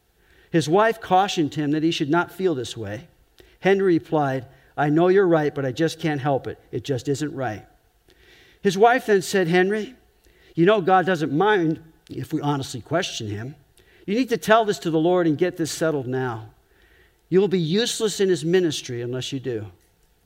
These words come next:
Henry Morrison then went to his bedroom, got down on his knees, and shades of Habakkuk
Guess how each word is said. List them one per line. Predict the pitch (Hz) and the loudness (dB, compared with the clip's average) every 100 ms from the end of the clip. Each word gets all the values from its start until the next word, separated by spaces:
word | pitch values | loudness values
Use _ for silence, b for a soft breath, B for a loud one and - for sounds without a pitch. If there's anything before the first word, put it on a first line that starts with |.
| _ _ | _ _
Henry | 160 160 160 | 0 2 4
Morrison | 151 160 160 - 151 | 4 2 2 0 0
then | 151 147 | 0 0
went | 151 156 147 | 0 -2 -4
to | |
his | 143 | -4
bedroom, | - 151 139 156 151 - b b b | -2 -2 0 -2 -4 -10 b b b
got | 147 151 | -2 2
down | 160 | 2
on | 165 | 2
his | 147 147 | 0 0
knees, | 156 151 156 - - b b b b b | 2 2 0 -4 -14 b b b b b
and | 135 | -6
shades | - 202 208 190 | 0 4 4 4
of | 156 | 0
Habakkuk | 170 180 143 - 120 | 2 0 0 -6 -10